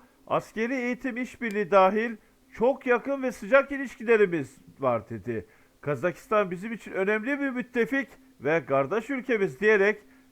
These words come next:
sözlerini bitirdi Sayın Akar. Yani Türkiye nasıl Azerbaycan'a nasıl bakıyorsa, Türkiye'nin Kazakistan'a bakışı da aynı. Yani kardeşliğimiz, birliğimiz ve beraberliğimiz en önemli gıdamız aslında.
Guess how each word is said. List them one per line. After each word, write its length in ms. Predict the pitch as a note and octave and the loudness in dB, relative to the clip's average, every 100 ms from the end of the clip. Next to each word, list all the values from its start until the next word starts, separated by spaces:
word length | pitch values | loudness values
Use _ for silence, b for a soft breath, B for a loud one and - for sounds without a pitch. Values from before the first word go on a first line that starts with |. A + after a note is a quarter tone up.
| b | b
sözlerini 600 | - F#3+ D3 D#3 G3 A3 | 0 0 2 0 0 -4
bitirdi 480 | C4+ C#4 C4+ B3+ F3+ | -4 -2 -2 0 -2
Sayın 280 | - D3 B2+ | 2 2 2
Akar. 360 | B2 C#3+ A2+ - b b b | 0 2 0 -2 b b b
Yani 240 | D3 G#3+ A3+ | 2 4 2
Türkiye 640 | C#4+ E4 D#4+ A3 D#3+ B2+ | -2 -4 4 4 4 2
nasıl 360 | G#3 A3 C#4 G#3 | -4 -4 -6 0
Azerbaycan'a 760 | F#3+ A3+ G3 A#3+ A#3+ A#3 G3+ | 2 4 4 4 4 2 0
nasıl 320 | E3+ G3 D4 | -2 -2 2
bakıyorsa, 720 | A#3+ - F#3 C#3 A#2+ A#2+ A2 - b b b - | 2 2 2 0 0 -6 -6 -8 b b b -6
Türkiye'nin 560 | B3 A#3+ C4 A3+ F#3 | -4 0 4 4 2
Kazakistan'a 800 | E3+ D#3 G#3+ C4 A#3 A#3 F3 A#2 | -2 -2 -2 -2 -2 0 0 -2
bakışı 400 | C#3+ C#3+ C#3+ F3+ | -2 -4 -8 -2
da 80 | E3+ | 4
aynı. 380 | D3 C#3 C3+ A2+ b b b - | 4 4 -2 -4 b b b 0
Yani 420 | D#3 A#3+ A3+ A#2 | 2 4 0 0
kardeşliğimiz, 1080 | C3+ E3+ F#3 G#3 - A3+ A#3 D4+ C4 G#3 D3+ | 2 2 2 -2 2 2 2 -2 -4 -10 -4
birliğimiz 540 | G3+ F#3+ A3+ A#3+ C#4+ | -2 -2 -4 -2 -2
ve 140 | C4+ G#3+ | -2 2
beraberliğimiz 1000 | G#3 F#3 D#3 D3+ C3+ C3+ C3 G3+ G3+ - _ _ _ - | 4 4 4 2 0 -2 -4 -6 -8 -20 _ _ _ -6
en 140 | B3 C4+ | -4 -2
önemli 300 | F#3+ F3+ G3+ | -2 -4 -6
gıdamız 540 | F3 C#3 C3 A2+ G#2+ | -4 0 0 0 -6
aslında. 580 | A#2 - B2+ A2 A2+ | -8 -8 -12 -6 -6